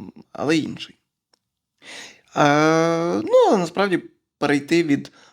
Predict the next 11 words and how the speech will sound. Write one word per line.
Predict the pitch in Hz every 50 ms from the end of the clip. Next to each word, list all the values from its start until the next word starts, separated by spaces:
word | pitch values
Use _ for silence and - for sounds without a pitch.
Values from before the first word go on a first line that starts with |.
| _ -
того, | - 139 131 135
що | 135 151
ми | 143 147 151
отримали, | 156 156 - - 427 392 285 170 151 143
до | 131 135 143
того, | 139 - 139 135
що | 131 - - -
нам | - - -
потрібно, | - - - 370 349 233 175
дуже | 139 143 151 156 147
легко. | 143 113 - - - -